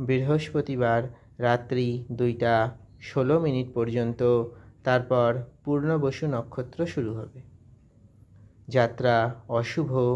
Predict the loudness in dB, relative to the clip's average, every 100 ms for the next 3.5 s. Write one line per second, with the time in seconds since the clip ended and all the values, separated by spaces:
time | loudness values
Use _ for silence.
0 | -2 -8 -4 -4 -4 -6 -4 -2 -4 -10
1 | -16 -18 -20 -20 -20 -20 -20 -20 -20 -20
2 | _ _ -20 -20 -20 -20 -20 -6 2 4
3 | 4 4 2 0